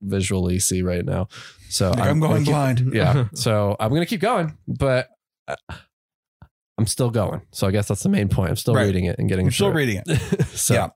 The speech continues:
Speaker 2: And I'll start Injustice two probably after I get back from that road trip this week.
Speaker 1: Sounds good. Or you can
Speaker 3: Nice.
Speaker 1: read at the hotel.
Speaker 2: Yeah, maybe. When we get there, I'm only gonna have, like, four or five hours and then go to sleep. So I might wanna do
Speaker 1: Something with Jer-, Drake.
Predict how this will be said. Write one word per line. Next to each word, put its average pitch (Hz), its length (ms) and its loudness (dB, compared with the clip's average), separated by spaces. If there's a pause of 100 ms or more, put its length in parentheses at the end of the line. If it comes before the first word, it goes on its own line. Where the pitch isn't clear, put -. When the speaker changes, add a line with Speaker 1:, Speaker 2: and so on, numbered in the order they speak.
Speaker 2:
And 127 100 0
I'll 143 100 0
start 165 200 2
Injustice 143 400 0
two 131 140 0
probably 123 220 0
after 120 200 0
I 117 40 -2
get 107 120 -2
back 113 180 -2
from 113 140 -2
that 104 120 -2
road 101 200 -4
trip 107 160 -4
this - 180 -8
week. 95 220 -8 (640)
Speaker 1:
Sounds 101 500 0
good. 101 240 0
Or - 640 -4
you 120 60 2
can 117 100 0
Speaker 3:
Nice. - 20 2
Speaker 1:
read 104 100 2
at 101 100 -4
the - 60 0
hotel. 110 460 0 (1800)
Speaker 2:
Yeah, 226 340 2 (140)
maybe. 170 380 2 (180)
When 165 160 2
we 175 100 4
get 190 180 0
there, 156 160 4
I'm 143 120 2
only 147 140 2
gonna 143 160 2
have, 143 160 2
like, 143 140 0
four 143 220 0
or 139 40 0
five 131 220 0
hours 127 340 2
and 123 80 2
then 120 80 2
go 123 120 0
to 117 80 0
sleep. 123 340 -2
So 131 140 0
I 120 80 0
might 131 180 0
wanna 123 220 0
do 120 360 -2 (540)
Speaker 1:
Something 107 200 2
with 90 100 0
Jer-, - 200 -4 (120)
Drake. 98 300 -2